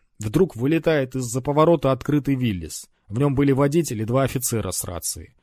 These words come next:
Они меня спрашивают: "Солдат, где тут немцы контратакуют?" Я, как смог, показал направление. Они передали это по рации и развернулись, чтобы уехать. Я закричал: "Ребята, заберите меня отсюда!" Они посмотрели на меня, как бы решая, стоит ли.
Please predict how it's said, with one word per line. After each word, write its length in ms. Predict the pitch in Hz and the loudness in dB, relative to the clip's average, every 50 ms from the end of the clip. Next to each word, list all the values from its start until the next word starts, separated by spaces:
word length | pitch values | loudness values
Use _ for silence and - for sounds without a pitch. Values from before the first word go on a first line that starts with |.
| _ _ | _ _
Они 220 | - 180 175 175 180 | -6 -2 0 2 2
меня 180 | 175 160 160 | 2 2 0
спрашивают: 560 | - - - 147 143 127 - - 101 92 85 - | -2 0 2 2 2 2 2 -2 -4 -6 -6 -2
"Солдат, 480 | - 139 165 180 165 175 151 123 98 | 2 4 4 6 6 6 4 4 2
где 260 | 92 101 110 170 190 | -2 2 6 6 6
тут 180 | 160 147 127 - | 6 4 0 0
немцы 320 | 127 120 110 98 - - | -2 -4 -4 -4 -4 -6
контратакуют?" 880 | 92 - 110 98 87 98 95 95 113 117 - - 104 87 76 - - - - _ _ _ _ _ | -6 -6 -8 -8 -8 -8 -8 -6 -6 -6 -4 -4 -6 -6 -6 -8 -14 -20 -20 _ _ _ _ _
Я, 260 | 95 92 139 165 160 | -4 0 2 2 2
как 200 | - - 131 - | 2 0 -4 -4
смог, 300 | - - 147 147 131 - | -4 -2 0 0 0 -2
показал 460 | - 113 - 127 127 127 135 131 120 | -4 -6 -4 -2 -2 0 0 0 -2
направление. 760 | 113 110 110 - 123 127 131 143 156 156 143 131 123 104 - - _ _ _ _ _ | -2 -4 -4 -2 -2 0 2 2 2 2 2 0 -2 -4 -4 -8 _ _ _ _ _
Они 240 | - 120 143 165 160 | -8 -2 -2 0 0
передали 480 | 160 160 160 165 151 165 160 156 151 | 2 2 2 4 6 6 6 6 6
это 160 | 143 135 139 | 4 4 2
по 160 | 123 135 151 160 | 0 2 4 4
рации 480 | 165 160 - - - - 131 123 117 | 4 4 2 0 -2 -4 -4 -4 -4
и 320 | 107 113 120 139 160 160 170 | -4 -4 -4 -2 0 2 2
развернулись, 600 | 185 185 - 180 180 180 175 175 180 170 151 135 | 2 2 2 0 0 0 0 -2 -2 -2 -4 -4
чтобы 340 | - - - 139 123 131 131 | -4 -4 -4 -4 0 0 0
уехать. 540 | 123 117 120 123 113 - 110 - - - _ _ _ _ _ _ | 0 2 0 -2 -2 -4 -8 -16 -18 -20 _ _ _ _ _ _
Я 140 | 131 156 156 | 0 2 2
закричал: 600 | 156 160 - 165 175 160 - - 160 143 120 107 | 2 2 0 0 -2 -2 0 0 0 0 2 2
"Ребята, 500 | 151 185 180 202 202 180 147 123 - 113 | 2 4 6 6 6 6 4 2 0 -4
заберите 480 | 104 123 139 117 202 226 208 175 196 | -4 -2 -2 0 0 -2 -2 -4 -4
меня 220 | 165 165 147 143 127 | -6 -4 -4 -4 -6
отсюда!" 460 | 117 - - 160 139 110 92 85 - _ _ _ _ _ _ _ _ _ _ _ | -6 -6 -4 -4 -4 -4 -6 -10 -14 _ _ _ _ _ _ _ _ _ _ _
Они 160 | - 113 147 160 | -12 -10 -6 -4
посмотрели 560 | 170 165 - 151 151 147 139 143 156 160 160 | -2 -2 0 2 0 2 2 2 2 4 2
на 80 | 160 | 2
меня, 300 | 160 160 156 156 151 151 | 0 0 0 0 0 0
как 180 | - 139 120 113 | 0 -2 -2 0
бы 100 | 123 135 | 0 0
решая, 380 | 135 127 - - 139 135 135 131 | 0 0 0 0 0 0 0 -2
стоит 480 | - - - 143 139 135 131 127 - | -4 -2 0 2 4 4 2 2 0
ли. 180 | 127 123 123 | -2 -2 -2